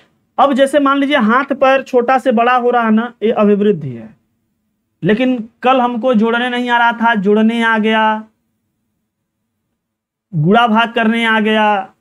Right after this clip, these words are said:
आगे कुछ और करने, मतलब दिमाग में देखिए वो सब वर्क जो है वो सब हो गया, या फिर, अ, आपके अंदर जो सूक्ष्मता, जो एक तरीके से जैसे अगर मान लीजिए हम कलर कर रहे हैं तो हमको केवल पहले बनाने नहीं आ रहा था, लेकिन हम बना भी ले रहे हैं अच्छे से,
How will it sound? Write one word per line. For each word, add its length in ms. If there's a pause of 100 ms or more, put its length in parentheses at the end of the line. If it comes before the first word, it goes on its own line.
आगे 180
कुछ 200
और 200
करने, 200
मतलब 200
दिमाग 460
में 160
देखिए 240
वो 180
सब 320
वर्क 220
जो 160
है 180 (140)
वो 100
सब 140
हो 140
गया, 340 (400)
या 180
फिर, 280
अ, 580 (560)
आपके 340
अंदर 320
जो 140
सूक्ष्मता, 640
जो 200
एक 100
तरीके 220
से 320
जैसे 220
अगर 140
मान 160
लीजिए 160
हम 120
कलर 260
कर 180
रहे 240
हैं 260 (300)
तो 60
हमको 240
केवल 180
पहले 220
बनाने 320
नहीं 240
आ 80
रहा 180
था, 120
लेकिन 200
हम 200
बना 300
भी 100
ले 80
रहे 120
हैं 80
अच्छे 300
से, 260